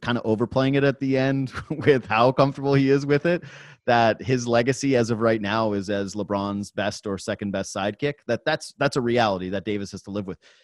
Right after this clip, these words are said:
He just seems, anyways, on the surface, a lot more comfortable than Kevin Durant did after Kevin Durant won his titles. And granted, K D was, to me, the obvious best player on the Warriors, but that he still remained the quote-unquote sidekick to Steph Curry, and that he,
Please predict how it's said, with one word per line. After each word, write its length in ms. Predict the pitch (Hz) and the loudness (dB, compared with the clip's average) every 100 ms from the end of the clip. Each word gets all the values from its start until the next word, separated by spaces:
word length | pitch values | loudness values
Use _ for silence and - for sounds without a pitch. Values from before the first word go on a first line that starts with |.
| _ | _
He 200 | - 226 | -4 -2
just 260 | 190 - - | -2 -4 -4
seems, 400 | 190 180 127 113 | -4 0 0 0
anyways, 420 | 117 110 107 101 | -2 -2 -2 -2
on 100 | 107 | -4
the 60 | |
surface, 380 | 104 139 123 110 | -2 -2 -2 -2
a 40 | 113 | 0
lot 280 | 117 135 | 2 2
more 160 | 127 123 | 2 0
comfortable 480 | - 123 117 113 110 | 0 -2 -2 -2 0
than 160 | 101 | -2
Kevin 300 | 95 117 117 | 0 0 2
Durant 420 | 107 101 110 110 90 | 2 0 -2 -4 -8
did 280 | 90 80 - _ _ 120 | -10 -10 -16 _ _ -4
after 200 | - 127 | -4 0
Kevin 240 | 139 131 | 0 0
Durant 320 | 117 120 120 | 0 0 0
won 160 | 110 107 | -2 -2
his 220 | 117 123 | 0 -2
titles. 360 | - 98 98 107 | 0 0 0 -2
And 100 | 110 | 0
granted, 380 | 190 170 110 | 2 2 0
K 160 | - 151 | 0 2
D 140 | 139 | 2
was, 200 | 127 110 - | 2 -2 -2
to 100 | 113 | 0
me, 260 | 123 113 | 2 2
the 200 | 92 104 107 | 0 -4 2
obvious 360 | 117 107 104 | 2 4 -2
best 220 | - 107 - | -2 -4 -2
player 260 | 110 101 | -2 0
on 100 | 95 | -2
the 80 | 92 | -2
Warriors, 560 | 104 131 95 85 82 - _ _ _ - | 0 2 0 -4 -8 -16 _ _ _ 2
but 280 | 127 120 - | 4 4 4
that 300 | 120 113 - | 4 2 0
he 320 | - 165 147 | -2 -2 -2
still 280 | 123 - 160 | -6 4 4
remained 460 | 147 127 127 127 110 | 6 4 2 2 0
the 120 | 110 | -2
quote-unquote 720 | - 135 127 117 - 113 104 | 0 2 4 0 4 4 2
sidekick 680 | - 110 123 123 - 113 - | -2 0 2 2 0 -2 -2
to 300 | - 104 98 | -2 0 0
Steph 300 | - 117 110 | 0 -2 -2
Curry, 340 | - 135 120 104 | 0 2 4 2
and 100 | 104 | 0
that 120 | 101 | -2
he, 380 | 110 110 107 | -4 -4 -4